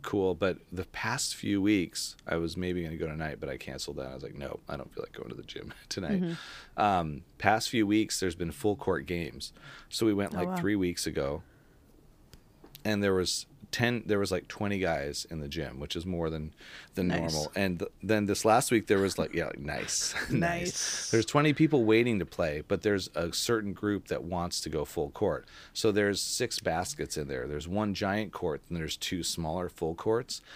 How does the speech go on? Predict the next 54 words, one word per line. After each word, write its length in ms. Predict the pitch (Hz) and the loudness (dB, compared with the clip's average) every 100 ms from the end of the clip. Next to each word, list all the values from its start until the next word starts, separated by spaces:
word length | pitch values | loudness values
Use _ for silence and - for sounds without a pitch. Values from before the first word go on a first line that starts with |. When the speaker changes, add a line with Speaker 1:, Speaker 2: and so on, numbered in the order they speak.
| - | -6
Speaker 2:
Yeah. 200 | 175 147 | 0 2
Speaker 1:
And 80 | 104 | 4
we 100 | 117 | 4
were 140 | 113 | 6
like, 220 | 101 87 - | 4 2 0
"Hey, 220 | 151 120 | 4 4
why 200 | 98 107 | 4 2
don't 180 | 120 123 | 2 0
you 80 | |
guys 160 | 110 98 | 0 0
do 140 | 101 | -2
full 200 | - 110 | -2 -2
court 280 | 95 101 90 | 0 -2 0
that 180 | 95 101 | 0 2
way?" 240 | 76 80 | 0 -2
And 160 | 62 92 | -4 -4
then 140 | 87 85 | -2 0
Louis, 320 | 87 87 - | 0 -2 -4
our, 260 | 80 78 67 - | -4 -4 -4 -6
my 80 | 78 | -6
friend 240 | 90 85 | -4 -4
Luis 300 | 82 82 - | -2 -2 -4
was 80 | 73 | -6
like, 120 | - | -4
"Hey, 120 | 82 | -4
we 120 | 80 82 | -4 -4
gotta 160 | 82 | -4
get 120 | 80 | -4
a 40 | 76 | -6
game 260 | 78 78 | -6 -6
going 160 | 80 80 | -6 -4
down 160 | 80 80 | -6 -6
here 120 | 78 | -6
soon. 240 | - 78 71 | -6 -6 -6
Otherwise, 340 | 76 69 69 | -6 -6 -6
they're 120 | 73 | -6
gonna, 180 | 76 67 | -8 -10
like, 160 | - - | -12 -12
take 180 | 71 67 | -10 -8
over 120 | 65 | -8
the 60 | |
full 160 | - 71 | -6 -8
court." 240 | - 69 - | -4 -6 -6
And 60 | |
I 20 | |
was 100 | 67 | -10
like, 140 | 73 - | -10 -8
"What 80 | 101 | -8
are 40 | |
you 60 | 90 | -6
talking 340 | 101 117 85 | -8 -6 -6
about? 260 | 69 60 - | -4 -6 -6
We're 140 | 78 | -8
here." 340 | 80 104 67 | -4 -2 -2